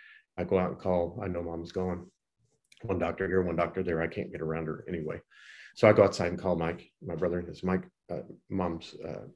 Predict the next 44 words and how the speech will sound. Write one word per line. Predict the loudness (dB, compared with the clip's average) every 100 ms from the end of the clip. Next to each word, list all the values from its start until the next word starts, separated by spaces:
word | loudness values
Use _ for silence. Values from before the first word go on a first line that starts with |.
| _
she's | -12 -8
dying | -6 -4 -6 -10
at | -12
this | -14
point. | -12 -10 -8
She's | -8 0
graduating | 0 0 -4 -4 -8
life." | -10 -14 _ _ _ _ _ _
He | -2
goes, | -2 2
"No, | 0
she's | 0 -2
supposed | -2 0
to | 0
come, | 0 -4
uh, | -10 -12 -20 _
go | 0
downstairs, | 2 0 -4 -8 -8 -6
emergency | 0 0 -2 -8 -12
room." | -14 -14 _ -20 -20
So | -6
he | -4 -2 -6 -4
runs | -2 0
downstairs. | 0 0 -2 2
About | 0
the | 2
time | 0
I | 2
get | 0
in | 0
there, | 0 0
he's | -2 -2
in | -2
there. | -2
He | -4
came | -4
from | -4 -6
a |
different | -4 -4 -2 0
area. | 0 -2
I |
came | -4 -8
from | -6
outside. | -8 -8 -10